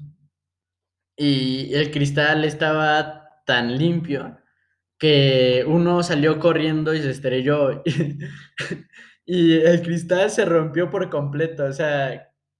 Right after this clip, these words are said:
a mí una vez me, me pasó y fíjense que, que estuve a punto de romperme <laughs> la nariz, pero no, no se rompió el cristal, o sea, al contrario, me rebotó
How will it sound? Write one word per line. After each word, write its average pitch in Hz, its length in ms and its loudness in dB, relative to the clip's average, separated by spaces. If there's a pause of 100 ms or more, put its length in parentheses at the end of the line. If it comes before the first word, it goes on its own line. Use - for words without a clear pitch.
a 135 100 -14
mí 165 100 -4
una 185 180 0
vez 175 320 -2
me, 147 360 -8
me 117 180 -14
pasó 139 520 -6 (600)
y 127 580 2
fíjense 160 420 0
que, 120 640 -4
que 123 100 -6
estuve 139 280 2
a 143 100 2
punto 143 240 2
de 139 80 6
romperme 120 440 0
<laughs> - 0 -
la 139 180 2
nariz, 117 400 -6
pero 123 300 -4 (580)
no, 147 180 0
no 165 140 2
se 190 100 0
rompió 156 240 2
el - 60 -2
cristal, 156 300 0
o 135 80 2
sea, 135 140 0
al 131 120 0
contrario, 151 380 2
me 135 120 2
rebotó 123 640 0